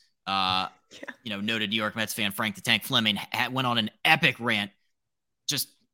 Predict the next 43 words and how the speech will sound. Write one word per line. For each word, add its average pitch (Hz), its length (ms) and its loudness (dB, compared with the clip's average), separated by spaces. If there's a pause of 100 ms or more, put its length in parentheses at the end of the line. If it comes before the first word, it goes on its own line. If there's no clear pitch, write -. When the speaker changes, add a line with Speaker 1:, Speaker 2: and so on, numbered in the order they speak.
(180)
Speaker 1:
it 156 100 4
was 139 200 2
one 135 200 0
of 104 80 -4
his 107 120 -4
all-time 101 360 -2
favorites. 90 340 -4
So 104 80 -4
please 131 220 -2
go 110 100 -4
look 101 140 -4
at 98 60 -8
that 98 120 0
if 90 60 -6
you 98 60 -2
haven't 90 120 -6
already. 95 340 -4 (300)
Um, 127 380 6
they 156 120 8
are 165 100 8
thirty-five 170 600 6
and 170 80 4
forty-three 180 400 2
on 190 60 4
the 180 80 2
season, 170 440 4
but 151 220 0
Sunday 165 420 6
against 165 240 4
the 165 80 -2
Phillies, 143 520 2 (720)
dear 147 160 4
God, 117 280 0 (300)
they, 127 300 2
they 135 60 4
had 139 140 4
a 127 60 0
three-run 151 540 2
lead 151 200 8
in 139 60 0
the 127 100 4
eighth. 160 360 6 (480)
They, 147 140 4